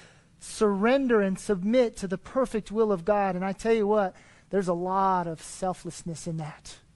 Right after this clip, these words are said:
There is no self in that. There is no I in God.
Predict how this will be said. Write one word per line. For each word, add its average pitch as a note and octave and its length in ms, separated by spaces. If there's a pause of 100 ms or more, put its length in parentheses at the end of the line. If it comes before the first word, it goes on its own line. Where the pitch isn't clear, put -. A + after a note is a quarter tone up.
(840)
There G3+ 180
is E3+ 120
no F#3+ 200
self F3+ 480
in E3 100
that. - 420 (1200)
There G3+ 140
is E3 120
no G#3+ 200
I G3+ 260
in F3+ 200
God. E3 380